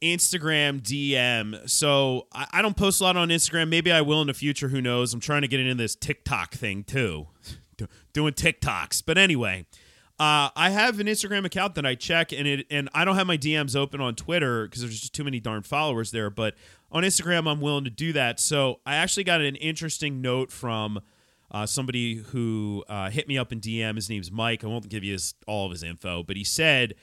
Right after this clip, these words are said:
you know, his league made a rule where they actually have to draft a kicker and defense. So I guess before that, they didn't have to. They could draft whatever.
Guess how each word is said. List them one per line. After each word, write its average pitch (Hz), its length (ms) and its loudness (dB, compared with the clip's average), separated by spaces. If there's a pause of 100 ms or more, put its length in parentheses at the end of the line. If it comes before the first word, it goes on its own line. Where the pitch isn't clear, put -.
(360)
you 143 100 -2
know, 143 120 2
his 160 200 0
league 202 560 2
made 160 220 0
a 147 60 2
rule 143 500 2
where 123 100 0
they 120 220 0
actually 135 320 0
have 131 260 0
to 147 100 -8
draft 127 440 -2
a 107 160 -6
kicker 151 720 -4 (500)
and 120 400 -2
defense. - 880 -6 (160)
So 117 140 -2
I 110 60 0
guess 127 180 -2
before 135 340 -4
that, 113 320 0
they 110 140 -6
didn't 104 240 -6
have 101 400 -4
to. 143 340 -8
They 107 100 -6
could 104 140 -10
draft 95 340 -4
whatever. 92 520 -6